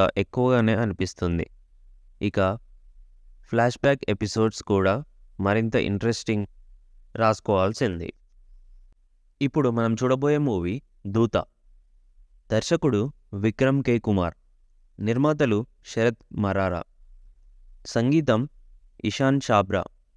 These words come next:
సినిమాటోగ్రఫీ మికోలాబ్ సైగుల్, ని-, ఎడిటర్ నవీన్ నోలి, నటీనటులు నాగ చైతన్య, ప్రియా భవానీ శంకర్,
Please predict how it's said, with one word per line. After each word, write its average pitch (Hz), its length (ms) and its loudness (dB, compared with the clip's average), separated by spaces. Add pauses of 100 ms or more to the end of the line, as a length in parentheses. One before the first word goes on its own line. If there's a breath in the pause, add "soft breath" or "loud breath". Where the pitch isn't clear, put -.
(480)
సినిమాటోగ్రఫీ 139 840 0 (1000)
మికోలాబ్ 123 580 2 (360)
సైగుల్, 98 460 0 (1600)
ని-, 101 220 -2
ఎడిటర్ 135 440 2 (100)
నవీన్ 104 340 2
నోలి, 92 280 0 (600)
నటీనటులు 107 640 0 (320)
నాగ 92 300 0
చైతన్య, 101 440 -2 (600)
ప్రియా 110 260 4
భవానీ 101 480 2
శంకర్, 101 460 -2